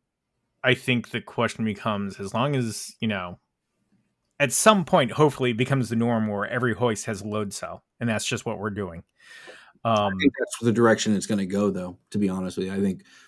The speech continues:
Speaker 1: Yeah.
Speaker 2: five
Speaker 1: It's
Speaker 2: to
Speaker 1: just a dollar and cents thing.
Speaker 2: Yeah.
Speaker 1: Yeah, it's, it's either, either we determine that the value is there, and so we pay more, or the price comes down. It's gonna be somewhere in the middle. Um,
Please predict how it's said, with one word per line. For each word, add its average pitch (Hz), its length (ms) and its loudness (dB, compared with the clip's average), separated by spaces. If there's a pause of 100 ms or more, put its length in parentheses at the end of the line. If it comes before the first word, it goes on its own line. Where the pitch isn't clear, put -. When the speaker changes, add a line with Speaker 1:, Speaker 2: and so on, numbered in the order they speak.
(160)
Speaker 1:
Yeah. 95 240 -2 (360)
Speaker 2:
five 120 140 10
Speaker 1:
It's 110 80 8
Speaker 2:
to 202 60 6
Speaker 1:
just 190 100 0
a 185 60 6
dollar 165 340 6
and 120 100 2
cents 135 300 0
thing. 80 240 -12 (440)
Speaker 2:
Yeah. 98 260 6
Speaker 1:
Yeah, 101 160 0
it's, 98 160 -8
it's 127 520 0
either, 160 380 10
either 147 300 10
we 160 240 4
determine 160 840 2
that 127 160 0
the 120 80 2
value 123 720 2 (500)
is 135 220 2
there, 139 300 6
and 123 200 0
so 113 100 -2
we 107 160 -4
pay 127 240 0
more, 160 380 0
or 139 160 2
the 117 80 -4
price 113 320 0
comes 101 260 -6
down. 101 380 -2
It's 101 120 -6
gonna 123 160 0
be 113 120 0
somewhere 104 280 -4
in 101 80 -6
the 90 60 -10
middle. 101 420 -2 (520)
Um, 98 420 2